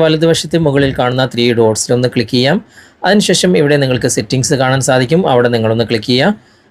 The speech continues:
അതിനുശേഷം ഇവിടെ പ്രൈവസി എന്ന ഓപ്ഷൻ ഉണ്ട്, അവിടെ നിങ്ങൾ ഒന്ന് സെലക്ട് ചെയ്യുക. എന്നിട്ട് കുറച്ച് താഴേക്ക് വരാം. താഴേക്ക് വന്നു കഴിഞ്ഞാൽ ഇവിടെ ലൈവ് ലൊക്കേഷൻ എന്ന ഓപ്ഷൻ ഉണ്ട്, അത് നിങ്ങളൊന്ന് സെലക്ട് ചെയ്യുക. എന്നിട്ട് നിങ്ങളുടെ WhatsApp-ൽ ഈ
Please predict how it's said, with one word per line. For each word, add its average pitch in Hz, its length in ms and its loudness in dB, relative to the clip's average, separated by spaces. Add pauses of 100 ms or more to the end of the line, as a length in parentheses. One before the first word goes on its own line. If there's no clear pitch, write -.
അതിനുശേഷം 175 480 2
ഇവിടെ 170 220 2
പ്രൈവസി 175 420 2
എന്ന 180 160 2
ഓപ്ഷൻ 175 240 0
ഉണ്ട്, 175 160 2 (160)
അവിടെ 139 240 2
നിങ്ങൾ 120 300 0
ഒന്ന് 123 220 -2
സെലക്ട് 151 320 -2
ചെയ്യുക. 165 360 -2 (400)
എന്നിട്ട് 233 240 2
കുറച്ച് - 360 0 (100)
താഴേക്ക് 123 360 0
വരാം. 98 200 -2 (280)
താഴേക്ക് 156 340 2
വന്നു 147 120 0
കഴിഞ്ഞാൽ 151 260 0
ഇവിടെ 143 180 2 (160)
ലൈവ് 180 340 2
ലൊക്കേഷൻ 143 380 -2 (100)
എന്ന 120 180 0
ഓപ്ഷൻ 120 280 -6
ഉണ്ട്, 113 120 0 (180)
അത് 120 100 0 (120)
നിങ്ങളൊന്ന് 107 420 0
സെലക്ട് 185 300 0
ചെയ്യുക. 101 360 -4 (340)
എന്നിട്ട് 240 320 2
നിങ്ങളുടെ 220 360 2
WhatsApp-ൽ 185 460 0 (160)
ഈ 185 60 2